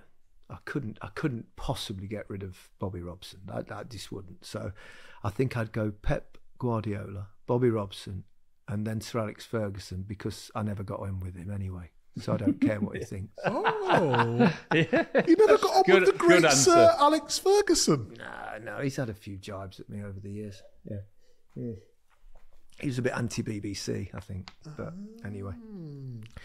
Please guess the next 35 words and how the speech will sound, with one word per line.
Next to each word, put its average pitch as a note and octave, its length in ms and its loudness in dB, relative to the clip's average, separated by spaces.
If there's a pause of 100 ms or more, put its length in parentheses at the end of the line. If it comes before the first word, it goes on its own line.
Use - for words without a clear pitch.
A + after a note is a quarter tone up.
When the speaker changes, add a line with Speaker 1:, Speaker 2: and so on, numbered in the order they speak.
(160)
Speaker 1:
Um, B2 260 -4
one C3 160 -4
from, B2+ 380 -4
uh, C3 240 -4 (160)
David D#3+ 480 4
Hill. A#2 480 2 (560)
"Hello, G3 320 8
Gary, G3+ 460 6
Alan F#3 300 4
and E3 180 2
Big E3 220 2
Meeks. A3 600 0
Really E3+ 280 4
enjoying C#3+ 340 2
the A#2+ 40 -4
podcast." D#3+ 600 -2
Thank G#2+ 360 -12
you. F3+ 100 -6 (340)
"Who A#3 160 6
do G#3 100 0
you A3+ 120 4
think G#3+ 340 2
has G3+ 140 2
been F#3 260 4
the E3+ 60 4
best G3+ 480 2
English F3+ 360 4
manager C3 520 0 (440)
never F3 460 4
to - 200 -10
be C3 100 -2
given C#3+ 280 -2
the D#3 120 -6
England B2+ 260 -2
job?" G2 200 -10